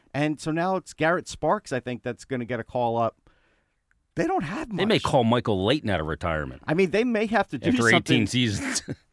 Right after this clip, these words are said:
Speaker 1: I mean, they got a guy covering them that could still play goal. <laughs>
Speaker 2: Who, McKenna?
Speaker 1: Yeah.
Speaker 2: Mike McKenna?
Speaker 1: <laughs> They might have to call on him at some point. Hey, Mike, uh, you, you're
Speaker 2: Yeah.
Speaker 1: pretty good behind the mic, but, uh,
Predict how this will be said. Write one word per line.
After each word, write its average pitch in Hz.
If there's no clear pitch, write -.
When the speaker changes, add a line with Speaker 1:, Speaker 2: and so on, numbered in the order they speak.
Speaker 1:
I 139
mean, 185
they 233
got 277
a 240
guy 233
covering 240
them 139
that 147
could 147
still 165
play 147
goal. 139
<laughs> -
Speaker 2:
Who, 131
McKenna? 139
Speaker 1:
Yeah. 175
Speaker 2:
Mike 123
McKenna? 175
Speaker 1:
<laughs> -
They 220
might 208
have 269
to 190
call 190
on 185
him 202
at 143
some 156
point. 147
Hey, 156
Mike, 185
uh, 160
you, 170
you're 113
Speaker 2:
Yeah. 123
Speaker 1:
pretty 147
good 208
behind 190
the -
mic, 190
but, 156
uh, 175